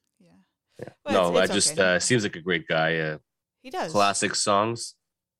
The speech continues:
Speaker 1: Yeah, he seems, you know what, he seems like a nice guy, and also he's loads of fun to see live. Like, I mean, he doesn't,
Speaker 2: Yeah.
Speaker 1: he doesn't put on long shows, but they're really fun to watch, and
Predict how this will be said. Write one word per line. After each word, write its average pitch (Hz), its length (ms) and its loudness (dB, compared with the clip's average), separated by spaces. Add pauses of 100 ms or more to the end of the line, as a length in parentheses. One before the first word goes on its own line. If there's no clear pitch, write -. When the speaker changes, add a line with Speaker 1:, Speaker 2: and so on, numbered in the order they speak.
(360)
Speaker 1:
Yeah, - 260 -8
he 240 160 -14
seems, 294 460 -14
you 233 100 -18
know 233 80 -14
what, 240 80 -10
he 240 80 -10
seems 254 180 -14
like 254 140 -14
a 220 40 -14
nice 202 220 -12
guy, 196 340 -8
and 185 160 -14
also 185 640 -10 (240)
he's - 280 -12 (880)
loads 202 360 -8
of 185 100 -10
fun 180 200 -8
to 160 60 -16
see 160 160 -14
live. - 320 -14 (420)
Like, 233 160 -6
I - 20 2
mean, 294 140 -4
he 302 80 -6
doesn't, 381 340 -10
Speaker 2:
Yeah. - 120 -2
Speaker 1:
he - 80 -2
doesn't 311 240 -10
put 302 100 -8
on 262 220 -6
long 208 400 -6
shows, 220 500 -10
but 220 300 -10
they're 208 140 -4
really 208 300 -8
fun 185 440 -10
to 185 100 -14
watch, 165 480 -8
and 190 340 -10